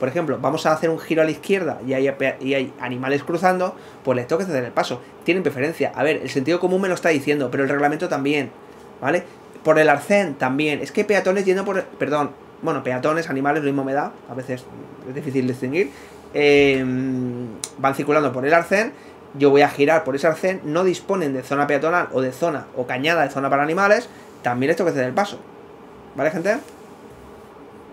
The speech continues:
Así que marcamos esta, ¿no era? Sí, vale. El manual cambia de acuerdo al país. Un poquito, ¿eh? Un poquito. Sí que cambia un poquito.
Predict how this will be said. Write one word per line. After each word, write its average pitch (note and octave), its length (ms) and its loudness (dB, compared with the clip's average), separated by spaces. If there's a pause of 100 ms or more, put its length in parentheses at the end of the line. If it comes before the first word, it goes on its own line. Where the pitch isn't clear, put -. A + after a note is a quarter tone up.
(560)
Así B2+ 100 -14
que B2 80 -2
marcamos D3+ 1040 2
esta, B2+ 320 -2
¿no D3 140 -2
era? F3+ 160 0
Sí, - 200 -8
vale. B2 200 -6 (1900)
El D3 160 0
manual C#3 420 4
cambia F3+ 280 4
de D#3+ 40 6
acuerdo C#3+ 240 2
al C3+ 80 2
país. D3+ 360 0
Un D#3 100 -6
poquito, D#3+ 400 2
¿eh? C#3+ 120 0
Un - 440 -16
poquito. C#3+ 420 -2 (1400)
Sí - 120 -12
que F#3 120 -2
cambia F3+ 220 4
un E3 60 0
poquito. C3 360 -2